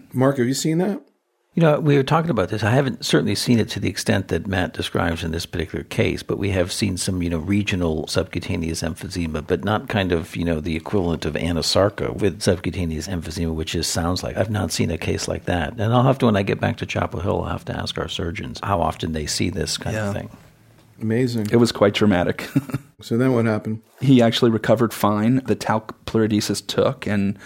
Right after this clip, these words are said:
Speaker 3: the right pleural effusion resolved, and he really felt quite a bit better. He received his first cycle of carboplatin and paclitaxel in the hospital.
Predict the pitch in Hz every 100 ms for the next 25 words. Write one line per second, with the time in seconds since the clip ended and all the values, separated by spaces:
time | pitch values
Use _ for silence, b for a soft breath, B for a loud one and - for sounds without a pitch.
0 | B B B - 98 101 92 - 101 95
1 | - 101 101 101 104 - 113 104 90 101
2 | 95 104 101 95 101 - - 101 98 87
3 | - 104 107 - B B B B - 113
4 | 107 107 104 110 127 113 104 - 120 -
5 | - 110 117 113 107 113 92 104 - 110
6 | 110 104 107 101 104 123 - - 107 104
7 | 98 95 - 98 92 98 - - 98 127